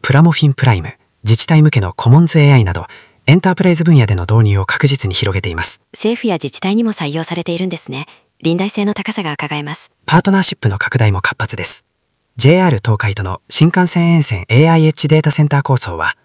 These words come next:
Speaker 1: 国土インフラを活用した分散型エーアイインフラの野心的な試みです。
Speaker 2: 新幹線沿線にデータセンターですか？スケールがすごいですね。
Speaker 1: ええ。ジェイアール東海が沿線の有給地と回線、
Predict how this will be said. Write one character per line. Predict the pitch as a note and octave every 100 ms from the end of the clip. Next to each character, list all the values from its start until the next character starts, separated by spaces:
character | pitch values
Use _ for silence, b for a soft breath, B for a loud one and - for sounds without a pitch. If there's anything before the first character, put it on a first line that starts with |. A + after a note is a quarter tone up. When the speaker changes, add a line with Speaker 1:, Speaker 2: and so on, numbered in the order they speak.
| -
Speaker 1:
国 | - D#3+
土 | F3
イ | F3+
ン |
フ | -
ラ | G2+
を | E2+
活 | - G#2+
用 | F#2+
し | -
た | -
分 | G#2+ B2
散 | D3 C#3
型 | B2+ -
エ | A#2 D#3+
ー |
ア |
イ | D#3+
イ | E3+
ン |
フ | D3
ラ | F#2+
の | F2
野 | F2 G#2
心 | A2+ C#3+
的 | C3+ G#2+
な | G2
試 | - F#2+
み | F2
で | -
す。 | - - -
Speaker 2:
新 | - E3+
幹 | G3+ B3+
線 | B3+ B3+
沿 | B3+ B3+
線 | G#3+
に | D#3+
デ | C3+ D3+
ー |
タ | F#3
セ | G3
ン | F#3
タ | E3+
ー |
で | D#3
す | -
か？ | - - b b
ス | - -
ケ | F#3+
ー |
ル | G3+
が | E3+
す | -
ご | D#3+
い | F3
で |
す | E3 -
ね。 | D#3 - -
Speaker 1:
え | G2+
え。 | F2+ - _ _ _ -
ジ | C#3+
ェ |
イ | F#3
ア | F#3
ー |
ル | G#2+
東 | B2 A#2+
海 | G#2+
が | F#2+
沿 | G#2+ A#2
線 | C#3+ C#3+
の | A#2+
有 | F#2+ G#2
給 | G2+
地 | -
と | G2
回 | - G2+
線、 | - -